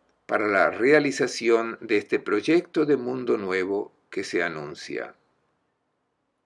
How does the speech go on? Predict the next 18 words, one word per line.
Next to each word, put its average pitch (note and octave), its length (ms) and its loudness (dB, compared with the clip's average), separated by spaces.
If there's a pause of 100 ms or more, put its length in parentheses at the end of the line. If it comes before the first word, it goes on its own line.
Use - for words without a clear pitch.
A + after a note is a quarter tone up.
(300)
¿Y A#2 120 -14
qué - 160 -2
hace D3+ 240 -6
ahora A2+ 280 -6
Jesús? - 640 -14 (800)
Le A2 240 2
pide E3+ 680 2
a E2+ 160 0
Pedro F#2 480 4
que - 180 0
aleje E3+ 420 4
la F3 140 4
barca C#3 360 4
un C3 100 -4
poco G#2+ 420 0
de F2+ 120 0
la E2+ 180 -4
tierra. C2 580 -6